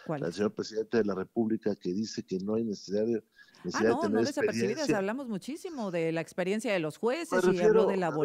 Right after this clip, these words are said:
Speaker 2: refiero,
Speaker 1: boleta, que
Speaker 2: me
Speaker 1: no quiso
Speaker 2: refiero al
Speaker 1: recibir a
Speaker 2: ruido.
Speaker 1: Norma Piña.
Speaker 2: Me refiero al ruido que se está haciendo.
Speaker 1: Ujú.
Speaker 2: La otra es de Juan Ramiro Robledo,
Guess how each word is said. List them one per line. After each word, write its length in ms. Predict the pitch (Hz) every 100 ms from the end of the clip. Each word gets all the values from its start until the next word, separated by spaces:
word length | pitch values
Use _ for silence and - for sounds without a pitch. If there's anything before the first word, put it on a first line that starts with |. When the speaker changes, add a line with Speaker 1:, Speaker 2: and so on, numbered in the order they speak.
| 156
Speaker 2:
refiero, 240 | 208 190
Speaker 1:
boleta, 300 | 196 233 240
que 140 | 208
Speaker 2:
me 20 | 202
Speaker 1:
no 60 | -
quiso 140 | 185
Speaker 2:
refiero 60 | 190
al 140 | 170
Speaker 1:
recibir 180 | 170 190
a 40 | 196
Speaker 2:
ruido. 100 | 185
Speaker 1:
Norma 260 | 175 165
Piña. 580 | - 254 277 254 254 254 - _ _ _
Speaker 2:
Me 80 | -
refiero 240 | 143 143 196
al 160 | 180
ruido 320 | 131 151 147 139
que 80 |
se 80 | 113
está 160 | 104 107
haciendo. 400 | 104 113 104 - _
Speaker 1:
Ujú. 240 | 190 180 202 240
Speaker 2:
La 200 | 98 104
otra 500 | - - 165 165 -
es 220 | 113 117
de 80 | 127
Juan 240 | - 104
Ramiro 380 | 101 98 113 117
Robledo, 520 | 104 92 98 98 -